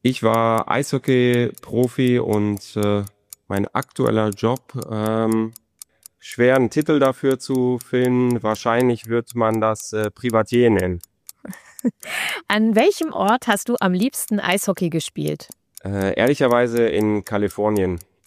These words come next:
Speaker 2: Hattest du einen Glücksbringer?
Speaker 1: Äh, nein, kein Glücksbringer, aber eine Marotte, dass ich alles immer zuerst rechts angezogen habe.
Speaker 2: <laughs> Auch gut. Welchen Sportpodcast hast du zuletzt gehört?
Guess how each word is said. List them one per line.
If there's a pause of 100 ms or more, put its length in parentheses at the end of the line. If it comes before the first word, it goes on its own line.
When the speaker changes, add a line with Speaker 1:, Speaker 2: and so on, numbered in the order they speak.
(140)
Speaker 2:
Hattest
du
einen
Glücksbringer? (480)
Speaker 1:
Äh,
nein,
kein
Glücksbringer,
aber
eine
Marotte,
dass
ich
alles
immer
zuerst
rechts
angezogen
habe. (180)
Speaker 2:
<laughs>
Auch
gut. (440)
Welchen
Sportpodcast
hast
du
zuletzt
gehört?